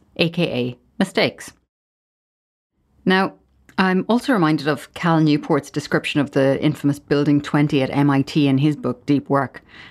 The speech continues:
and I couldn't help but think that it would never be allowed today. He tells tales of floors being moved, things being rearranged to accommodate equipment in ways that sound, quite frankly, a little chaotic, to say the least.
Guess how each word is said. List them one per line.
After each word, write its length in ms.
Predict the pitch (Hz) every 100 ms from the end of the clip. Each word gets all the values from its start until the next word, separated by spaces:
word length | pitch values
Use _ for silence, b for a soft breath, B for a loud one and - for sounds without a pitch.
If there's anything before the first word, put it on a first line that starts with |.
| B -
and 80 | 185
I 60 | 226
couldn't 240 | 254 214
help 200 | 170 170
but 140 | 170
think 300 | - 147 147
that 180 | 147 143 _ -
it 80 | 170
would 140 | 185
never 200 | 220 208
be 140 | 139
allowed 320 | 127 139 190 190
today. 380 | 139 - 107 - B B B B
He 100 | 107
tells 240 | - 151 -
tales 340 | 156 135 135
of 80 | 135
floors 440 | - 156 147 151
being 260 | 160 156 151
moved, 440 | 139 143 143 135
things 340 | - 156 160 151
being 240 | 156 147
rearranged 560 | 147 143 135 143 143 -
to 80 |
accommodate 480 | 139 147 143 139 135
equipment 400 | 139 139 135 135
in 120 | 131
ways 200 | 170 185
that 120 | 180 -
sound, 300 | 131 127 -
quite 300 | - 214 -
frankly, 400 | 143 139 131 131
a 60 |
little 220 | 143 143
chaotic, 540 | 135 139 135 170 143 -
to 80 | -
say 140 | 135
the 100 | 143
least. 360 | 151 135 -